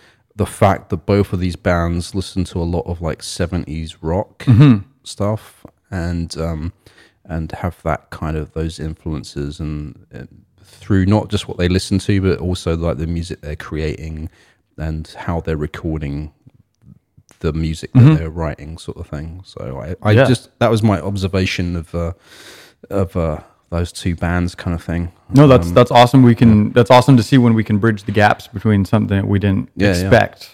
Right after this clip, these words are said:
Speaker 1: Yeah.
Speaker 2: And I didn't know you were bringing this to the table. You didn't know who Kikagaku was.
Speaker 1: Yeah, exactly,
Speaker 2: And so
Speaker 1: yeah.
Speaker 2: it's cool to see the similarities and the synchronicities.
Speaker 1: Definitely, yeah.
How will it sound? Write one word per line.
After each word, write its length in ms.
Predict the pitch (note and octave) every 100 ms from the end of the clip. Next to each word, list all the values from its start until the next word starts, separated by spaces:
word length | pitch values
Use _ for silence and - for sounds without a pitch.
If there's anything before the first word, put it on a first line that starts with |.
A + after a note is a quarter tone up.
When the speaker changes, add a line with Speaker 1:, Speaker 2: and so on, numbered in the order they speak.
| -
Speaker 1:
Yeah. 160 | E2
Speaker 2:
And 180 | G#2+ G#2
I 80 | A2+
didn't 140 | A2+
know 60 | A2
you 180 | A2 A#2
were 80 |
bringing 240 | G#2+ A2 G#2
this 120 | G#2+
to 80 | -
the 60 | G#2+
table. 260 | A2+ G#2
You 80 | G#2+
didn't 160 | G#2+ G#2
know 100 | G2+
who 120 | G2
Kikagaku 600 | - G#2 G#2+ G#2 G2+ A#2
was. 440 | G#2+ G#2 G#2 F#2+ -
Speaker 1:
Yeah, 200 | G2 F2+
exactly, 300 | E2 A2 E2+
Speaker 2:
And 120 | G#2
so 60 | A2
Speaker 1:
yeah. 40 |
Speaker 2:
it's 80 | G2+
cool 180 | - C3+
to 80 | A2
see 120 | B2
the 80 | G2+
similarities 580 | A#2 G2+ G2+ G#2 F#2+
and 80 | F#2+
the 60 | F2+
synchronicities. 880 | - G2 F#2 G#2 - G2+ G2 F#2 -
Speaker 1:
Definitely, 480 | G2+ - C#2+ E2
yeah. 160 | F2 G2